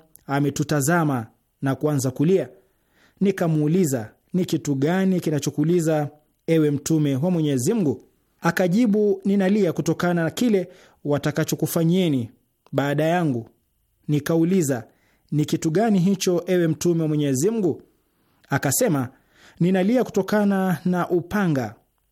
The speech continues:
utakaopigwa wewe kichwani, kofi atakayopigwa Fatima kwenye shavu, jeraha atakalopata Hasan kwenye paja, pamoja na kunyesha sumu na mauaji atakayofanyiwa Hussein.'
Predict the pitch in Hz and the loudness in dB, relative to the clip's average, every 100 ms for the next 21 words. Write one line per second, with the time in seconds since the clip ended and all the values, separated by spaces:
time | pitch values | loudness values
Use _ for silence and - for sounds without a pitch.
0 | _ - 160 160 156 156 151 220 226 220 | _ -4 -2 -2 0 0 0 0 0 0
1 | 214 196 165 175 160 - 160 214 160 120 | 0 0 0 2 2 0 -2 0 0 -2
2 | - _ - 202 202 170 190 196 156 165 | -8 _ 0 0 2 0 0 0 -2 0
3 | 165 156 180 170 151 - 170 220 240 233 | 0 2 0 0 -2 0 0 0 0 -2
4 | 220 - 160 139 - 170 226 240 247 _ | -4 -4 -2 0 -2 -2 -2 -4 -12 _
5 | _ 147 151 160 175 214 165 196 190 196 | _ -2 2 2 2 2 2 0 -2 -6
6 | 143 151 156 160 151 175 170 165 - 202 | -6 -2 0 0 0 -2 0 -2 -2 -2
7 | 202 190 190 175 - 185 185 185 202 147 | 0 0 0 -2 -2 0 0 0 0 0
8 | 131 - 170 175 180 165 165 160 160 - | -2 -2 2 2 2 2 2 0 -2 -8
9 | - 156 151 156 160 165 - 151 - 226 | -6 -4 -2 0 0 0 -2 -2 -2 0
10 | 151 117 _ - 147 151 151 156 170 160 | -2 -4 _ -6 -2 0 2 2 2 0
11 | 156 156 156 160 151 156 156 156 151 170 | 0 0 -2 0 -2 0 0 0 -2 0
12 | 196 147 | 0 0